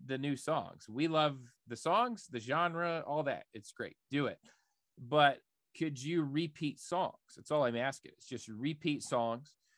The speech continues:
um, so that the congregation can learn 'em. And then I think you'll find that, that they're able to sing. And, uh, they told me,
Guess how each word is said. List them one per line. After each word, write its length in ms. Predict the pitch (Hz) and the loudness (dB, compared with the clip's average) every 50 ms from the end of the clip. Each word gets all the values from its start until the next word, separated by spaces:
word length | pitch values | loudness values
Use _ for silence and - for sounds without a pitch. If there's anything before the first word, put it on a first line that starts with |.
| _ _ _ _ _ | _ _ _ _ _
um, 540 | - 127 123 123 120 120 117 113 107 104 101 - _ _ _ _ _ _ _ _ _ _ _ _ _ _ - | 0 4 6 6 6 6 4 2 -2 -6 -10 -12 _ _ _ _ _ _ _ _ _ _ _ _ _ _ -10
so 160 | - - 143 | -4 -2 0
that 140 | 147 147 - | 0 0 -2
the 60 | - 123 | -4 0
congregation 600 | - 156 143 139 123 113 104 123 120 - 120 113 | 2 4 4 4 2 -2 -4 -4 -4 -4 -6 -8
can 240 | - 113 107 107 | -6 -6 -6 -4
learn 280 | 110 123 147 175 175 135 | 0 2 2 2 2 0
'em. 240 | 92 90 101 120 - _ _ _ _ - | -2 -4 -8 -12 -18 _ _ _ _ -4
And 120 | - 131 156 | 0 2 4
then 80 | 165 | 6
I 100 | 156 147 | 6 6
think 240 | 127 143 139 123 - | 4 0 -2 -4 -2
you'll 140 | 135 127 117 | -2 -2 -2
find 420 | - - 127 120 113 107 104 95 - _ | 0 0 2 2 2 2 -2 -4 -8 _
that, 160 | - 113 113 - _ - | -6 -6 -6 -6 _ -6
that 100 | 123 110 | -6 -4
they're 160 | - 120 117 | -2 -2 -2
able 260 | 110 113 107 104 101 95 | -2 -4 -6 -8 -10 -12
to 60 | - | -14
sing. 340 | - - - - 92 90 - 120 _ _ _ _ _ _ _ _ _ - | -14 -16 -16 -16 -16 -16 -20 -20 _ _ _ _ _ _ _ _ _ -6
And, 420 | 139 135 131 135 135 131 127 120 127 | 0 2 4 4 4 2 0 -2 -2
uh, 400 | 127 123 120 120 117 117 110 110 117 | 0 0 2 2 0 -2 -4 -6 -6
they 160 | 123 127 123 | -6 -6 -6
told 340 | - - - 143 143 135 139 | -6 -4 -2 -2 0 0 -2
me, 420 | 135 131 131 135 131 127 123 120 | -4 -4 -2 -2 -2 -4 -6 -8